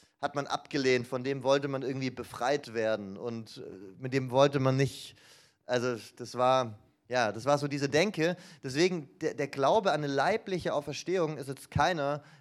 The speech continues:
der, ähm, irgendeinen Griechen vom, hinterm Ofen herholt, weil das einfach was war, wo dem Denken der Leute fremd war und man eher sogar Leute abgeschreckt hat. Und die Frage ist, was wäre ihr Motiv gewesen?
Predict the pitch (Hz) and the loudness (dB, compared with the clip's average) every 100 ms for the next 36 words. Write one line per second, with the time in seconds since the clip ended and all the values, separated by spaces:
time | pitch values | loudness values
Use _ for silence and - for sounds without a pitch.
0 | - 127 127 127 - 127 127 - 151 151 | -4 4 6 6 4 0 0 -2 -2 -2
1 | 139 135 135 - - 151 214 175 147 120 | -4 -4 -8 -12 -14 -4 -4 -2 -4 -6
2 | - 120 120 - 135 131 123 117 117 117 | -6 -6 -6 -6 -4 -2 -2 -2 -4 -4
3 | 110 110 110 127 160 - - 135 - 131 | -2 0 0 -2 -2 -8 -20 -14 0 0
4 | 143 - 139 160 151 151 - 143 135 151 | 0 -8 -6 -4 2 2 0 0 4 4
5 | 143 147 135 - _ _ - 135 127 143 | 6 4 4 -6 _ _ -8 -6 2 2
6 | 156 156 139 135 139 147 139 143 - 160 | 2 0 4 6 6 4 0 -2 -6 2
7 | 208 180 123 127 135 139 135 147 147 143 | 2 4 4 4 4 0 -2 2 2 2
8 | 139 135 131 135 - - 143 - 110 - | 2 4 6 2 0 -4 -8 -6 -6 -6
9 | 92 85 _ _ _ _ _ _ _ _ | -10 -12 _ _ _ _ _ _ _ _
10 | _ _ _ _ _ 208 262 294 - - | _ _ _ _ _ 2 4 2 -4 -10
11 | - _ _ _ _ _ _ _ _ - | -16 _ _ _ _ _ _ _ _ -12
12 | 170 175 214 220 208 196 175 190 196 185 | -6 4 6 6 0 -2 0 0 2 2
13 | 185 226 277 - 160 139 110 98 | 0 -2 -4 -2 0 2 0 -4